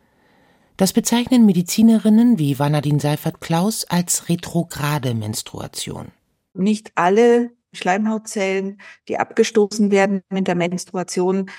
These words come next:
Speaker 2: werden nach unten durch die Scheide abgestoßen, sondern ein Teil davon geht vermutlich auch durch die Eileiter in den Bauchraum. Wahrscheinlich ist es sogar häufiger, als wir denken,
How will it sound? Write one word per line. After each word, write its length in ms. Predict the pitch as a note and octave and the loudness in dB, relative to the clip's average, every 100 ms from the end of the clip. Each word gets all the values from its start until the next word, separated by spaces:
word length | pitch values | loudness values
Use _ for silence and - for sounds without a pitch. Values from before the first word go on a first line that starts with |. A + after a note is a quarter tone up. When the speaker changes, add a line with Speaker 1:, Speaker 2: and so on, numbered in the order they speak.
| - - | -20 -6
Speaker 2:
werden 260 | F3+ F3+ F3+ | -2 -2 -2
nach 180 | E3 - | -4 0
unten 560 | G#3+ A#3+ A#3+ A#3 A3 | 2 2 2 0 0
durch 180 | F3+ F3 | -4 -6
die 120 | F3 | -8
Scheide 420 | - F3 F3+ A3+ | -4 0 2 2
abgestoßen, 840 | - - - A3 - G3+ G#3 G#3+ G#3 - - | 0 -2 -6 -4 0 0 0 -2 -4 -10 -20
sondern 520 | - F#3+ F#3 F#3 F#3 F3+ | -6 -2 2 2 0 -4
ein 120 | E3 | -10
Teil 420 | - E3+ F3 A3 | -6 0 4 4
davon 480 | A3 G#3 G3+ G3 F#3+ _ - | 2 -2 -4 -4 -8 _ -4
geht 260 | F#3 G3+ | -4 -2
vermutlich 640 | - F#3 G#3+ - G#3+ G#3 | -4 -2 -2 -2 -6 -4
auch 280 | E3+ F3 F3 - - _ | -2 -2 -4 -12 -20 _
durch 220 | G3 G3+ | -2 -2
die 120 | F#3+ | -2
Eileiter 520 | - E3+ F3+ F#3 F3+ - | -2 0 0 0 -2 -6
in 140 | F3 | -6
den 180 | E3 D#3 | -8 -6
Bauchraum. 720 | D3 D#3+ F#3+ G#3 G#3+ A#3 A#3+ - - - - | -2 -2 -2 -4 -2 0 -4 -8 -20 -20 -10
Wahrscheinlich 460 | F#3+ F#3 A3+ B3 A#3 | -6 0 2 4 2
ist 160 | A3 | -4
es 100 | A3 | -12
sogar 300 | - - F#3 | -10 -4 0
häufiger, 420 | G3+ A3+ A#3 G#3+ F3 | 2 2 2 0 0
als 240 | E3+ - | -2 -4
wir 100 | E3+ | -4
denken, 520 | F3 F#3 A3+ A3 G3 | -2 0 -2 -2 -6